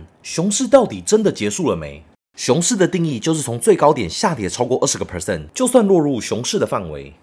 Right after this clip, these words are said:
像以美股S and P五百为例，在今年的一月三号达到最高点四千七百九十六点，之后在六月十三号正式跌入熊市。台股则是在一月五号创下新高一万八千六百一十九点，然后在六月三十号落入熊市。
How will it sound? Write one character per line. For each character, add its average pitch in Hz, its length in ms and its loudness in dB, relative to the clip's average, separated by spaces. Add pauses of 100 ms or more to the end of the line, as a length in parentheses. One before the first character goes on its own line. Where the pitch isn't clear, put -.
(120)
像 226 280 0
以 117 100 -2
美 101 220 -2
股 117 200 -2
S 127 200 -2
and 139 100 -2
P 139 80 -6
五 147 80 -2
百 104 180 -2
为 78 200 -10
例， 87 260 -12
在 214 140 -4
今 247 240 -4
年 160 120 -2
的 135 80 -6
一 160 120 -8
月 151 160 0
三 117 200 -4
号 107 160 -6
达 98 200 -4
到 147 100 -6
最 135 180 -4
高 107 160 -2
点 101 220 -10
四 226 240 -8
千 196 180 -4
七 185 200 -6
百 143 120 0
九 92 140 -8
十 92 100 -10
六 101 160 -4
点， 78 160 -12 (380)
之 220 180 -6
后 214 140 2
在 196 140 4
六 214 240 2
月 190 80 2
十 120 180 -4
三 127 180 -2
号 127 220 -2
正 220 180 -2
式 175 160 -6
跌 101 200 -6
入 127 160 -6
熊 82 220 -10
市。 - 260 -10 (240)
台 180 180 2
股 208 180 -4
则 104 200 -4
是 131 160 -6
在 120 200 0
一 180 60 -6
月 208 140 2
五 95 100 0
号 113 160 0
创 117 180 -6
下 117 140 -4
新 101 240 -8
高 90 260 -4
一 120 120 -10
万 190 160 2
八 156 180 0
千 151 160 -6
六 160 100 0
百 90 120 -2
一 107 100 -6
十 92 140 -10
九 87 140 -8
点， 78 180 -14 (280)
然 123 140 -2
后 208 100 0
在 202 120 4
六 214 300 2
月 185 120 0
三 147 240 -4
十 120 100 -8
号 104 180 -2
落 139 200 -2
入 120 180 -2
熊 85 240 -8
市。 82 280 -12